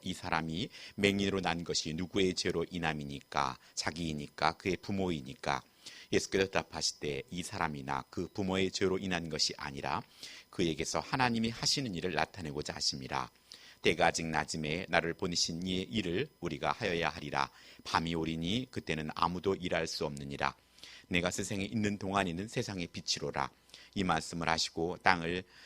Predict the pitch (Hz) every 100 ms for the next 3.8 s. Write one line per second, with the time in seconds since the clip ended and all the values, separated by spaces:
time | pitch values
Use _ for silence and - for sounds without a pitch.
0 | - - 101 90 85 - 131 101 82 73
1 | - 80 76 - 95 87 85 80 73 80
2 | 80 101 90 92 90 87 82 76 - -
3 | 73 113 - 76 71 - 73 69